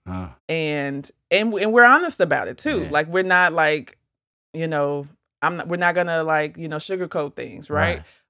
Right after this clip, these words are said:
Speaker 2: But I would say that your story is not over. Like, it is not over. It's just beginning.
Speaker 1: That's dope.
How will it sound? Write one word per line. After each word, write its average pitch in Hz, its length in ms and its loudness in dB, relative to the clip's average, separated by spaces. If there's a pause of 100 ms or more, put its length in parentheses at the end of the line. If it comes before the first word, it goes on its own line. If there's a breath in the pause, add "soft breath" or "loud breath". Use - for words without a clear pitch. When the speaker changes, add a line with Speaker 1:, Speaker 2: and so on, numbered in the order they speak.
Speaker 2:
But 160 260 2
I 165 120 6
would 175 200 -2
say 165 260 -6
that 147 240 -4
your 151 120 -4
story 165 380 -6
is 147 140 -8
not 139 420 -4
over. 135 640 -8
Like, 135 460 -8
it 156 200 -8
is 147 220 -8
not 143 300 -6
over. 139 280 -6
It's 185 260 -8
just 160 300 -6
beginning. 143 840 -10
Speaker 1:
That's 85 300 -16
dope. 85 220 -20